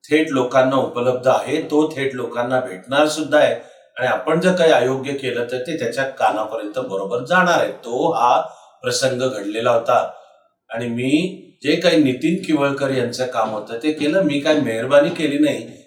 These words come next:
माझं कर्तव्यच केलं. उलटी माझ्याच मनात राग होता की सरकारी यंत्रणा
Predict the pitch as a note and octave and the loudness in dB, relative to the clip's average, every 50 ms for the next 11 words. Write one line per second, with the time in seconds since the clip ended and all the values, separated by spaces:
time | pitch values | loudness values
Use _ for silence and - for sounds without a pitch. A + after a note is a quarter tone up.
0 | _ _ A#2+ A#2+ A#2 A#2 - - - B2+ A2+ A2 - - C#3 C#3 C#3+ E3+ F#3+ F#3+ | _ _ -6 -4 -2 -2 -2 -2 0 0 -2 -2 0 0 0 2 2 2 2 2
1 | F#3 - D#3+ C#3 C3+ C3 B2 A#2 A#2 D3+ D3 C3 A#2+ A2+ - - - - D3 D#3+ | 2 0 0 2 2 2 0 0 -2 -4 -4 -2 -2 -2 -4 -2 2 2 4 4
2 | - - - G3 F#3+ F3 F3 E3+ D#3 D3 D3 C#3 C#3+ C#3+ C#3+ C#3+ C#3 D3 C#3+ C#3 | 2 0 0 2 4 4 4 4 4 4 4 6 4 4 2 0 0 2 2 2
3 | - - - - - _ _ _ _ _ _ _ - G2+ G2 - - G#2 F#2+ - | 2 0 -4 -14 -20 _ _ _ _ _ _ _ -6 -6 -4 -4 -4 -6 -6 -2
4 | - C#3 C#3+ - E3 E3 D3 A#2+ A#2 - - - - - - | 2 4 4 6 6 2 0 -2 -4 -6 -4 -2 0 0 -2